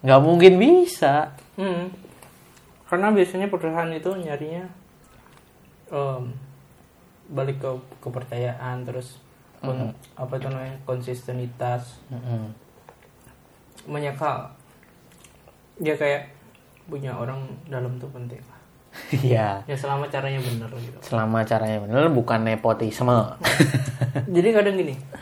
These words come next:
Speaker 2: ada yang salah tentang mengartikan tentang relasi. Ada orang yang dapat kerja gampang karena dia punya kenalan di situ.
Speaker 1: Mm-mm.
Speaker 2: Terus ada orang yang marah.
Speaker 1: Iya, iya.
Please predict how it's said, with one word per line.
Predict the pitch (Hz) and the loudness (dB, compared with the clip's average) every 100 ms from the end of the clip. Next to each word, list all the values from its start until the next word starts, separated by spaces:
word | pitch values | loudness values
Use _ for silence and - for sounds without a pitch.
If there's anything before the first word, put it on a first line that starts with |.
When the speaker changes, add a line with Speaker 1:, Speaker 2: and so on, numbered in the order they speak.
| - | -14
Speaker 2:
ada | - 156 | -6 -4
yang | 160 156 | -4 -8
salah | 147 156 170 | -8 -8 -8
tentang | - 147 147 143 - | -12 -12 -10 -12 -14
mengartikan | 151 139 135 139 139 147 | -10 -6 -6 -6 -8 -10
tentang | 143 135 | -8 -8
relasi. | 131 131 - 139 - - _ _ _ _ _ _ _ - | -8 -10 -14 -18 -20 -20 _ _ _ _ _ _ _ -14
Ada | 151 156 180 185 - - - | -8 -6 -6 -8 -20 -20 -14
orang | 165 156 170 | -8 -6 -4
yang | 160 165 170 - | -6 -8 -10 -10
dapat | 143 139 151 | -10 -10 -10
kerja | 147 139 135 | -8 -6 -6
gampang | 127 120 151 156 | -6 -8 -10 -12
karena | 156 143 | -12 -10
dia | 151 156 | -8 -10
punya | 156 147 | -10 -12
kenalan | 143 135 127 | -10 -10 -8
di | 127 | -10
situ. | 120 120 - - | -10 -16 -20 -8
Speaker 1:
Mm-mm. | 127 123 131 127 113 113 - _ - | -4 -2 0 0 -2 -6 -16 _ -8
Speaker 2:
Terus | 196 202 | -6 -4
ada | 165 185 | -4 -4
orang | 180 170 190 | -4 -4 -4
yang | 185 196 - | -8 -10 -14
marah. | 170 180 170 - - - - _ _ - | -10 -10 -10 -16 -20 -20 -20 _ _ -4
Speaker 1:
Iya, | 113 107 101 | 0 2 0
iya. | 101 104 | -6 -10